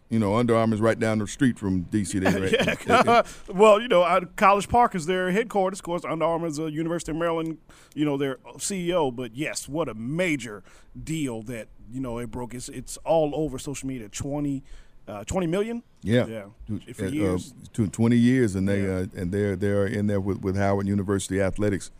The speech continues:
Speaker 1: So, uh, Jordan Brand will be with them. Also this week, uh, something we, I, I found out last week we can mention over at C W sixty-nine, A-,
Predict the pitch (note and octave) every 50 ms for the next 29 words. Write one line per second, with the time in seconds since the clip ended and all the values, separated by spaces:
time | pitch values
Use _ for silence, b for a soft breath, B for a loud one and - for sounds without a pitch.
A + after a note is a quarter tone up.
0 | b b b b b - - G#2+ F#2 F2+ F2+ F2 E2+ F2+ G2+ A2 A2+ G2+ - F#2+
1 | E2+ F2 G2 F#2+ F#2 F#2 G2 F#2 F2 G2+ G2+ G2 F#2 - b b b b F#2+ F#2+
2 | F2+ - - G2 F#2 E2 D2+ - b b b b - C3 D3 E3 D3 - D3+ D3+
3 | C#3 B2+ C#3 A#2+ - - C3 C3+ C3+ B2+ - - - A#2 A2+ A2+ A2+ A2 G#2 G#2
4 | G#2 - C#3+ C3+ A2+ A2 A2 A#2 A2+ - - - G2+ G2+ - G#2 G2+ G#2+ A#2 A2
5 | G#2+ G#2 G2 - G#2 F#2+ F#2+ F#2 - - G2+ G#2 G#2 F#2 G2 G2+ F#2+ - G2 F#2
6 | F#2+ F#2+ G2 G#2 G#2 - - F#2+ F#2+ F#2 F#2 F2+ F#2 F#2+ - - - A#2 G#2+ G#2
7 | G#2+ G2 G2+ F#2+ - - G#2+ - - G#2 G2+ G2+ G#2 G2+ G2+ G2 F#2+ b b b
8 | b b b A2 A#2